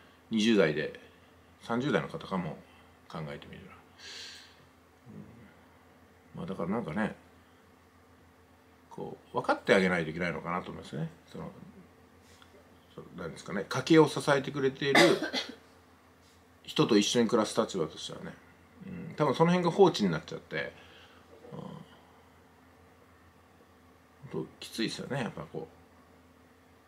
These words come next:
う。まあ、この時代っていう言い方したら月並みなんですけども、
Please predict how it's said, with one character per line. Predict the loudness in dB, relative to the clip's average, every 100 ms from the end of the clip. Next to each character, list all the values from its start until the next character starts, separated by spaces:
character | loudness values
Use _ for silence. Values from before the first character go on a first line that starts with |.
| -20 -6
う。 |
ま | -6
あ、 |
こ | 2 4
の | 4
時 | 6
代 | 4
っ |
て | 6 2
い |
う | 0
言 |
い | -2
方 | -4 -6
し |
た | -8
ら | -8
月 | -2 0
並 | 2 0
み |
な | -2
ん | -4
で |
す | -10
け | -14
ど |
も、 | -8 -8 -10